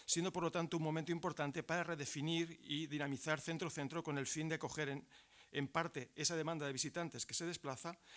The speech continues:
pero sobre todo para generar una oferta distinta a partir de las posibilidades que tiene el edificio y que van más allá de lo que puede ofrecer una instalación a por-, portátil a pie de calle. Las actuaciones, eh, que todavía est-, están fundamentalmente,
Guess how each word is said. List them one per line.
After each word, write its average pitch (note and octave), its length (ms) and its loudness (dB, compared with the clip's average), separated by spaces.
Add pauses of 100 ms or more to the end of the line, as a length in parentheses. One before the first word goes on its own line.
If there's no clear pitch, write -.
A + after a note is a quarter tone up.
(140)
pero F3+ 140 -2
sobre F#3+ 220 6
todo F3 240 0
para D3 160 4
generar D3 480 4
una E3 180 0
oferta D#3 320 -2
distinta D#3 760 -2
a C#3 120 -4
partir D#3+ 280 -4
de D3 60 -2
las C#3 140 -2
posibilidades D3 500 0
que C3+ 140 -2
tiene D3 240 -2
el C3+ 80 0
edificio C3+ 580 -4 (340)
y D3 120 -2
que - 80 -4
van D3+ 160 2
más D#3 180 4
allá C#3 200 0
de D3 60 0
lo C#3+ 80 -2
que C#3 120 -4
puede C3+ 180 -2
ofrecer C3 460 -4
una D3 160 -2
instalación C#3 500 -2
a C3+ 100 -2
por-, C3 140 -6
portátil C3 640 -8
a B2+ 100 -6
pie B2 140 -6
de A2 100 -8
calle. A2 320 -6 (840)
Las D3 140 0
actuaciones, F3+ 720 0
eh, D3 440 0
que D3 120 -2
todavía C#3+ 400 2
est-, - 160 -4
están D#3 440 0
fundamentalmente, C#3+ 920 -2